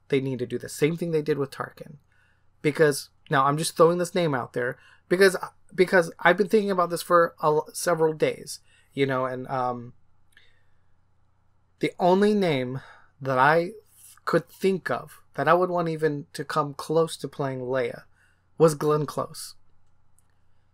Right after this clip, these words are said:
If Lucasfilm announced that they were able to get Glenn, Glenn Close to pick up Leia for the, for episode nine, I still wouldn't love it.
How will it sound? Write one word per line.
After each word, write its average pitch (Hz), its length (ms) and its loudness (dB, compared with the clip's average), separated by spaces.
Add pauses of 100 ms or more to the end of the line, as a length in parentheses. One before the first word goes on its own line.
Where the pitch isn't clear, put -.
(120)
If 143 120 -6
Lucasfilm 202 560 2
announced 135 400 -4
that 131 100 -12
they 123 120 -2
were 147 140 4
able 165 120 2
to 165 80 0
get 147 260 -8
Glenn, 143 200 -2
Glenn 139 340 -4
Close 120 480 -6 (540)
to - 100 -20
pick - 280 -4
up 170 220 -2 (960)
Leia 147 500 4 (460)
for - 160 -6
the, 123 300 -8
for 127 380 -2
episode 156 440 0
nine, 127 460 -2 (2000)
I 143 60 -2
still 180 280 2
wouldn't 202 240 4
love 170 220 0
it. - 260 -14